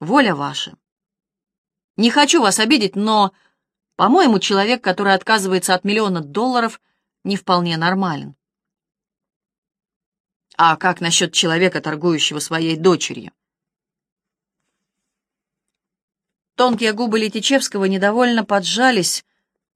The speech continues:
Он повернулся, чтобы уйти, но на пороге замешкался. «Я хочу задать вам вопрос», проговорил он чуть дрогнувшим голосом, «только ответьте честно».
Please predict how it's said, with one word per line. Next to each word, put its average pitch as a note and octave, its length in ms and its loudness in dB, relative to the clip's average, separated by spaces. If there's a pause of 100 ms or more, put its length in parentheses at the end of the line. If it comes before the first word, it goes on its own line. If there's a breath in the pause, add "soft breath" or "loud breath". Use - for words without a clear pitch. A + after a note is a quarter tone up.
(440)
Он F3+ 160 0
повернулся, A#3+ 560 0
чтобы G3 320 -4
уйти, G#3 460 -2
но A#3 260 -2
на A3 120 -4
пороге A#3 380 -2
замешкался. F#3+ 840 -2 (840 soft breath)
«Я A3+ 360 2
хочу A3 320 -2
задать A3 360 -2
вам G#3 200 -2
вопрос», G3 720 -2 (640)
проговорил E3+ 500 -2
он F3+ 100 -2
чуть F3 200 -8
дрогнувшим F3+ 580 -4
голосом, E3+ 560 -2 (300 soft breath)
«только F#3 260 -4
ответьте G3 420 -2
честно». D#3+ 560 -4